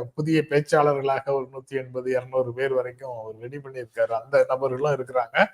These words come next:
அது தவிர பிற, பிற இளைஞர் அணி உறுப்பினர்களும் இருக்கிறாங்க. அதனால ஜென் ஜீ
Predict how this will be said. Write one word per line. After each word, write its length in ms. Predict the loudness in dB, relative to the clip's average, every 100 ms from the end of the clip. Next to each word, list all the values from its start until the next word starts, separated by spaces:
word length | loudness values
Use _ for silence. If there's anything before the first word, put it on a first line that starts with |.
| -6 -18 2
அது 220 | 10 10
தவிர 360 | 12 12 12 12
பிற, 340 | 12 12 12
பிற 320 | 12 12 12 12
இளைஞர் 400 | 12 8 6 4
அணி 240 | 2 -2 -6 -10 -12 -12 -16 -20 _ _ _ _ _
உறுப்பினர்களும் 680 | 4 6 2 -4 -6 -6 -6
இருக்கிறாங்க. 440 | -8 -6 -6 -8 -18 _ _ _ _ _ _ _ _ -8 -8 -8 -6
அதனால 340 | 0 2 6 8 8 4 0 -4 -6 -10 _ -10
ஜென் 280 | 2 4 6 6
ஜீ 260 | 4 6 6